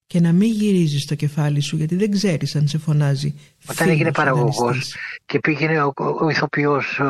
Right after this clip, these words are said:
Speaker 2: που έπρεπε να παίξει στο, στο, στο ρόλο του και, και, ας πούμε, για, για τον Διονύση Παπαγιαννόπουλο θυμάμαι ότι διάβασε, του έδινε το σενάριο εκεί στο γραφείο που είχε ο Θανάσης και διάβασε το ρόλο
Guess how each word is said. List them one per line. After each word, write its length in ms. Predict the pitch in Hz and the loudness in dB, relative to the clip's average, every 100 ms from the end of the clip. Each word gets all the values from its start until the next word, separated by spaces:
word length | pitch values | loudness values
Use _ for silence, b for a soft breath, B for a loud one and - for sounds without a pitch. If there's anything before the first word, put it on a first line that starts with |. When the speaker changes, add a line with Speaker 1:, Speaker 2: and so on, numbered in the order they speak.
| 127 | -2
Speaker 2:
που 120 | 151 | -2
έπρεπε 320 | 139 131 - | -2 -4 -4
να 100 | 135 | -4
παίξει 340 | - 120 - 123 | -2 -2 -4 -6
στο, 300 | - 131 120 | -6 -4 -4
στο, 160 | - - | -6 -10
στο 160 | - 127 | -4 -2
ρόλο 220 | 120 127 | 0 -2
του 80 | 113 | -4
και, 140 | - B B - | -10 B B -10
και, 260 | - 123 - B | -8 -8 -8 B
ας 200 | - - | -4 -4
πούμε, 240 | 160 143 143 | -2 -4 -4
για, 220 | 151 156 B B - | -4 -6 B B -4
για 120 | 175 | 0
τον 120 | 185 | 0
Διονύση 280 | 165 175 180 | 0 0 -2
Παπαγιαννόπουλο 640 | - 160 160 160 156 139 131 | -2 -2 0 0 0 -2 -4
θυμάμαι 440 | - 135 147 170 175 B B B B _ | -4 -2 -2 -2 -6 B B B B _
ότι 220 | 175 170 | 0 2
διάβασε, 500 | 165 175 156 139 160 | 2 2 0 -2 -4
του 120 | - | 0
έδινε 240 | 175 151 139 | 0 0 -2
το 120 | 131 | -4
σενάριο 420 | - 135 139 131 | -2 0 0 0
εκεί 180 | 120 127 | -2 -4
στο 140 | - | -2
γραφείο 380 | 127 127 - 120 | 0 0 -2 -2
που 80 | 127 | -2
είχε 140 | 110 | -2
ο 40 | 120 | -4
Θανάσης 480 | 123 123 120 - | -4 -4 -4 -6
και 140 | - 123 | -6 -4
διάβασε 380 | 120 143 120 113 | -2 -2 -2 -4
το 120 | 123 | -4
ρόλο 380 | 123 123 113 | 0 0 0